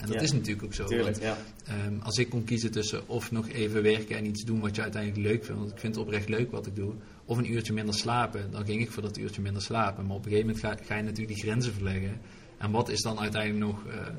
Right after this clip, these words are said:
Speaker 1: ja, in eerste instantie gezond en wat is op de lange termijn goed? Want op
Speaker 2: Ja.
Speaker 1: een gegeven moment ben je minder scherp.
Speaker 2: Ja.
Speaker 1: En, eh, toen ik bij Man at Work werkte, dan moest ik vaak ook naar Amsterdam. Dus dan zit je ook nog wel regelmatig in de auto. Eh, kwam je thuis, ging je werken, wilde je eigenlijk nog elke dag sporten. Dus ik had eigenlijk elke dag dat je van zeven uur 's ochtends tot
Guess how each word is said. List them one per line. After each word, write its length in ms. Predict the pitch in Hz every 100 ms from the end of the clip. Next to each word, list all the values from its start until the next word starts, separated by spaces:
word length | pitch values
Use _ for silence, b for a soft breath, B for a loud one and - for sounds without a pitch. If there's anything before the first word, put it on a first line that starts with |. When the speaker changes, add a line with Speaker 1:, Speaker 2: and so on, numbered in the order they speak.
| 98
Speaker 1:
ja, 160 | 101 98
in 100 | 101
eerste 240 | 104 107
instantie 360 | - 101 101 101
gezond 360 | 98 98 107 110
en 80 |
wat 140 | 104 104
is 100 | 104
op 100 | 104
de 80 | 104
lange 200 | 107 107
termijn 400 | 107 110 110 98
goed? 180 | 98
Want 120 | 101 95
op 60 |
Speaker 2:
Ja. 60 | 104
Speaker 1:
een 40 | 104
gegeven 140 | 107
moment 160 | 104 104
ben 100 | 101
je 60 | 104
minder 240 | 107 104
scherp. 440 | - 113 104 98 - B
Speaker 2:
Ja. 160 | B B B 101
Speaker 1:
En, 240 | 101 98
eh, 80 | 101 120 -
toen 140 | 110
ik 60 | 107
bij 100 | 104
Man 160 | 104
at 120 | 104 107
Work 260 | 107 110
werkte, 380 | 107 101 98 104
dan 180 | 98 101
moest 160 | 107
ik 80 | -
vaak 240 | - 101 107
ook 80 |
naar 100 | 104
Amsterdam. 440 | 107 104 104 104 113
Dus 180 | 110 -
dan 200 | 101 104
zit 200 | - 98
je 60 | 104
ook 60 |
nog 100 | 104
wel 100 | 104 104
regelmatig 520 | 104 101 101 101 101
in 60 |
de 60 | 98
auto. 480 | 92 107 107 104 113 B B B -
Eh, 80 | 98 95
kwam 180 | 98 107
je 100 | 107
thuis, 280 | 107 107 104
ging 180 | 110 107
je 80 | 101
werken, 380 | 101 101 104
wilde 200 | 104 101
je 60 | 107
eigenlijk 320 | 113 110 110
nog 100 | 110
elke 160 | 104 104
dag 160 | 98
sporten. 440 | - - 107 - 107
Dus 100 | 101
ik 80 | 101
had 120 | 104
eigenlijk 300 | 104 107 110
elke 160 | 110 113
dag 180 | 104 101
dat 140 | 101
je 60 | 107
van 180 | 107 104
zeven 280 | 104 110
uur 100 | 110
's 100 | -
ochtends 280 | 107 104 101
tot 220 | 110 104